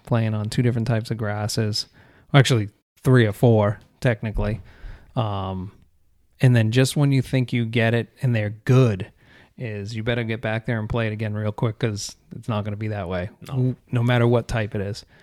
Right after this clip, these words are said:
Speaker 1: It's always fucking changing. There's no, like, real consistency, even within, I mean, you can try to be as consistent as you want, unless you go no overseed. Bermuda,
Speaker 2: Right.
Speaker 1: played on, uh, played Fire Rock Wednesday.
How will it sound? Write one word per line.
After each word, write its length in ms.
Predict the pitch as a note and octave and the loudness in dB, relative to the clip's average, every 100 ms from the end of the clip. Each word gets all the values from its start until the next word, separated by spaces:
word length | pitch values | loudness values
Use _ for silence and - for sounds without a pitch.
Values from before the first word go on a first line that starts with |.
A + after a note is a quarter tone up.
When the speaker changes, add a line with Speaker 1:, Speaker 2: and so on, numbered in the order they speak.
| _ _ - | _ _ -2
Speaker 1:
It's 160 | A#2 | 2
always 360 | A#2 A2+ A#2 A2 | 4 4 2 0
fucking 260 | A2+ A2+ | -2 -4
changing. 400 | G#2 A#2+ A2+ A2+ | -2 0 0 -2
There's 180 | G2 G#2 | -4 -2
no, 160 | A#2 A2+ | 0 0
like, 260 | A2+ G#2 - | 0 -4 -2
real 320 | A2+ A#2 A2 | 2 4 2
consistency, 1040 | - A#2 A2 - - B2+ - A#2 - A#2+ A#2 | -2 -6 -4 -2 0 0 -2 -6 -4 -4 2
even 320 | F3 G#3+ C4+ | 2 2 2
within, 480 | D3 B2+ C3+ B2 A2+ - _ - - - _ | 2 2 0 0 -4 -10 _ -20 -20 -20 _
I 40 | D3 | -2
mean, 100 | D3+ | -2
you 80 | |
can 240 | D3 C3+ A#2 | -2 -4 -4
try 380 | - D3+ D3 C#3+ | -4 -2 0 0
to 60 | |
be 160 | A#2 G#2+ | -2 -4
as 100 | G#2+ | -6
consistent 720 | - A2 - A2+ - G#2+ - _ A2+ | -6 -6 -4 -4 -4 -8 -8 _ -4
as 180 | G#2+ | -4
you 60 | G#2+ | -4
want, 200 | G2+ G2+ | -4 0
unless 280 | B2 C3 - | 0 2 2
you 60 | |
go 80 | B2 | 0
no 240 | A#2 A#2+ C3+ | 2 2 2
overseed. 560 | B2+ A#2+ - B2 A2+ A#2 _ _ _ _ _ _ _ _ _ _ _ | 0 -2 -4 -2 -4 -6 _ _ _ _ _ _ _ _ _ _ _
Bermuda, 560 | B2+ A2+ A2+ C3+ A2 A#2 - | -2 0 2 2 0 -2 -4
Speaker 2:
Right. 140 | F#2+ | 2
Speaker 1:
played 200 | B2+ A#2+ | 4 4
on, 280 | A2+ A2 G#2+ | 4 0 -2
uh, 260 | G2+ G2+ | -2 -4
played 240 | G2 C3 A2+ | -4 -4 -2
Fire 340 | A2+ A2 B2 | 0 0 0
Rock 360 | G#2+ G2 G#2 - _ _ _ - | 0 -2 -4 -10 _ _ _ -10
Wednesday. 680 | A2+ B2 A#2+ A2 F#2+ F#2+ | -2 0 -2 -4 -6 -8